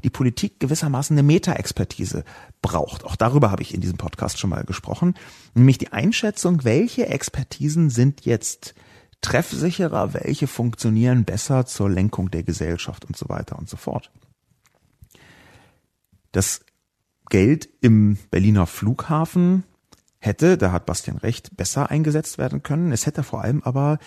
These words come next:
anders projektiert werden müssen. Man hätte sich nicht derartig selbst überschätzen müssen. Und wunder was, das lag damals auch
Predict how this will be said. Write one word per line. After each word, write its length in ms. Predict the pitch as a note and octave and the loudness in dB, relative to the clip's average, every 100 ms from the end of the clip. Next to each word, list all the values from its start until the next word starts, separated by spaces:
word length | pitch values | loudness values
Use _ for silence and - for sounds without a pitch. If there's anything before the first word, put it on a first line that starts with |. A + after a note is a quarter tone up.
| - - _ _ _ | -14 -20 _ _ _
anders 800 | - A#2 F#3+ F3+ E3+ E3+ - - - _ - | 2 6 6 6 2 0 -4 -6 -12 _ -10
projektiert 800 | - B2 A#2+ - - E3 D#3+ - | -4 0 0 -2 -4 -4 -4 -6
werden 380 | D2 D2 D2 - _ _ - - | -6 -6 -8 -10 _ _ -20 -4
müssen. 460 | G#2 G#2 - - - _ _ _ _ | 2 2 0 -6 -12 _ _ _ _
Man 100 | - | -4
hätte 200 | G2+ B2+ | 0 0
sich 180 | B2+ A#2+ | 0 2
nicht 240 | C3+ C#3+ - _ - | 2 0 -8 _ 2
derartig 640 | D3 F#3 - C3+ C3+ B2 | 2 2 -2 -4 -4 -6
selbst 440 | - G2+ - - _ | -4 -4 -4 -10 _
überschätzen 720 | - G2+ G#2 - - - - G1+ | -4 -2 -2 -6 -8 -8 -8 -8
müssen. 260 | - - - _ _ - - - - | -10 -14 -20 _ _ -20 -20 -18 2
Und 300 | F#3 A#3 F3 | 6 6 6
wunder 320 | C4+ E4+ A#3+ | 2 4 4
was, 440 | A3 F3+ - - - _ _ _ | 4 4 0 -6 -12 _ _ _
das 240 | C#3 - | 0 2
lag 320 | F2+ F2 - - | 2 2 0 -4
damals 500 | - D2+ B2 C#4+ - | -6 -2 0 0 -2
auch 380 | - A3+ - - | -2 -2 -2 -12